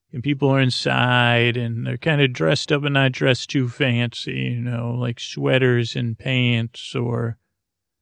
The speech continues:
you know, Santa Claus ties. And, and you say, "Wow, this is a lot of, uh, laughing going on and quaffing and, and chattering, and people haven't seen one another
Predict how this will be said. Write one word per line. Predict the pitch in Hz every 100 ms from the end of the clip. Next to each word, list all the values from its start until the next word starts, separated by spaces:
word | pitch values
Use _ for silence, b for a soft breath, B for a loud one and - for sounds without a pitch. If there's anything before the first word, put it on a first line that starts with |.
| _ _ _ -
you | 123
know, | 120 123 123
Santa | - 156 139 131
Claus | - 151 131 123 117 -
ties. | - 147 135 131 123 123 120 123 120 120 120 - 143
And, | 135 127 120 - _ _ _ _ _ _ _ _ _ _ _ _ _
and | 135 120 120 120
you | 117
say, | - 143
"Wow, | 123 135 151 120
this | 117 -
is | 123
a | 127
lot | 127 127 123 123
of, | 110
uh, | 139 123
laughing | 123 127 127 139 139 - 131 117
going | 123 120 117 120 117
on | 113 117 120 117
and | 120 120
quaffing | - 160 147 143 139 127 - 123 117 113 117
and, | 117 117 - _ _ _ _ _ _ _
and | 135 120
chattering, | - 156 143 143 135 131 123 120 123
and | 120
people | 156 139
haven't | 127 127 120
seen | - 156 139 131 127
one | 123
another | 131 131 120 123 123 123